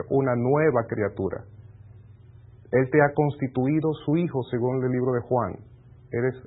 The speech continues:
una nueva creación y te ha dado la potestad de ser llamado su hijo. Ahora que tú eres un cristiano y eres hijo de Dios, te voy a recomendar que asistas a una iglesia, que busques una iglesia, hables con el pastor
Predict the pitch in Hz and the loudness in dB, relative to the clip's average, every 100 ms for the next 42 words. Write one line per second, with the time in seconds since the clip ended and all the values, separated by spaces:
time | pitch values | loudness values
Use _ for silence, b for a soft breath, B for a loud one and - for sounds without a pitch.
0 | - - - - 127 123 127 131 120 110 | -20 -20 -8 -2 0 0 2 0 0 -2
1 | - 135 131 139 b b b 113 127 127 | 0 -2 0 -4 b b b -2 2 4
2 | 131 131 123 127 131 117 - 139 135 110 | 4 4 2 2 0 -4 2 4 6 2
3 | 107 123 120 120 117 110 - 107 104 - | -4 -4 -2 0 0 -2 -4 -4 -6 -10
4 | - - - b b b b 120 160 175 | -18 -18 -20 b b b b 6 8 6
5 | 151 156 160 156 156 147 131 - 147 131 | 2 4 2 2 -2 -2 -2 2 2 2
6 | 117 120 131 135 123 123 113 113 98 - | 0 0 -2 -4 -2 -2 0 0 -2 -6
7 | b b b - 117 151 156 143 139 135 | b b b 2 4 6 4 0 0 0
8 | 131 135 131 135 127 - 190 - 156 135 | 2 0 2 0 0 0 -4 0 -2 0
9 | 123 107 95 80 - - - - b b | -2 0 -2 -4 -10 -16 -18 -20 b b
10 | b - 117 131 151 165 156 151 139 147 | b -2 0 2 2 2 2 2 4 4
11 | 156 175 170 170 - - - - - - | 2 -2 -4 -6 -16 -20 -20 -20 -20 -20
12 | - 104 127 139 143 139 127 127 - 139 | 2 8 8 8 2 2 2 0 4 4
13 | 143 143 | 4 0